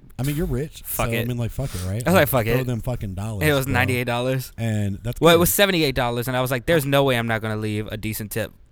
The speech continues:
Speaker 1: So you only left a twenty dollar tip?
Speaker 2: <laughs> Yes, I
Speaker 1: You
Speaker 2: left a
Speaker 1: fucker.
Speaker 2: twenty dollar
Speaker 1: Oh,
Speaker 2: tip.
Speaker 1: Jesus Christ. On a ninety-eight dollar tab, that's out of control. I've never worked in wait
Speaker 2: He was really nice, too, though.
Speaker 1: Okay.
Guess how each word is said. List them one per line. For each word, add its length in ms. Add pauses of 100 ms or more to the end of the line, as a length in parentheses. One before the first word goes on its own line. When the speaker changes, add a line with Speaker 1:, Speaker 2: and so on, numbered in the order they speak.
(120)
Speaker 1:
So 140
you 100
only 160
left 160
a 60
twenty 200
dollar 220
tip? 160 (340)
Speaker 2:
<laughs> 60 (300)
Yes, 200
I 180
Speaker 1:
You 60
Speaker 2:
left 140
a 80
Speaker 1:
fucker. 80
Speaker 2:
twenty 220
dollar 280
Speaker 1:
Oh, 60
Speaker 2:
tip. 180
Speaker 1:
Jesus 280
Christ. 440
On 120
a 40
ninety-eight 440
dollar 220
tab, 300
that's 200
out 160
of 80
control. 360 (680)
I've 180
never 280
worked 220
in 160
wait 300
Speaker 2:
He 100
was 140
really 180
nice, 240
too, 120
though. 160 (340)
Speaker 1:
Okay. 260